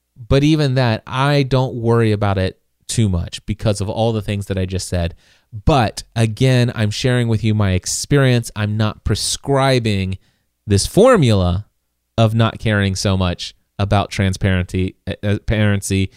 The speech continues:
sharing your challenges, your goals, and all that. I'm not prescribing that formula for you.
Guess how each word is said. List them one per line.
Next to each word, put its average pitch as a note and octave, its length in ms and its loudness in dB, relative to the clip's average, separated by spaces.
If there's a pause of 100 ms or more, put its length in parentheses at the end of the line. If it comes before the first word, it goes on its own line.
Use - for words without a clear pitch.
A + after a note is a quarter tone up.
(280)
sharing G#2+ 340 0
your G#2 100 0
challenges, G2+ 760 0
your A2 180 2
goals, G2+ 500 0
and G2 100 0
all F2+ 140 -2
that. F2+ 320 -4 (240)
I'm G#2 120 -2
not B2 160 -4
prescribing A#2+ 680 0
that G2+ 200 -4
formula F#2+ 400 0
for - 140 -4
you. F2 340 -4